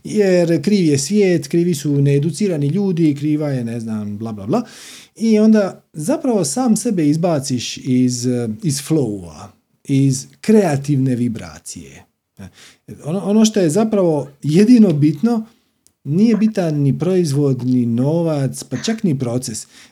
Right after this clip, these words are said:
Bitno je naše vibracijsko stanje. Znači, šta više vremena, po mogućnosti cijelo vrijeme,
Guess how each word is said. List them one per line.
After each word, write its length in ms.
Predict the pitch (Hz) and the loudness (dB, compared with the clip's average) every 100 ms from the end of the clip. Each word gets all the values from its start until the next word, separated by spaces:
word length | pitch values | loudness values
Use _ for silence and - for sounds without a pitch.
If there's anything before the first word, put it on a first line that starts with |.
| - | -6
Bitno 260 | 190 220 | -4 -2
je 80 | 196 | -2
naše 380 | 165 214 240 196 | 0 0 0 -2
vibracijsko 600 | 170 131 135 135 135 135 | -2 0 -2 -4 -6 -8
stanje. 460 | - 87 78 78 80 _ _ _ | -10 -12 -16 -20 -20 _ _ _
Znači, 140 | 127 117 | -14 -12
šta 320 | - - 135 | -10 -6 -6
više 640 | 120 185 262 - 214 175 143 | -2 0 0 -2 -4 -6 -6
vremena, 760 | 117 123 139 170 202 240 262 220 - | -8 -4 -4 -2 0 0 -2 -4 -8
po 100 | 127 | -8
mogućnosti 600 | 120 110 120 127 117 - | -6 -4 -6 -6 -10 -12
cijelo 320 | 95 113 156 | -12 -8 -6
vrijeme, 320 | 196 196 202 | -4 -4 -4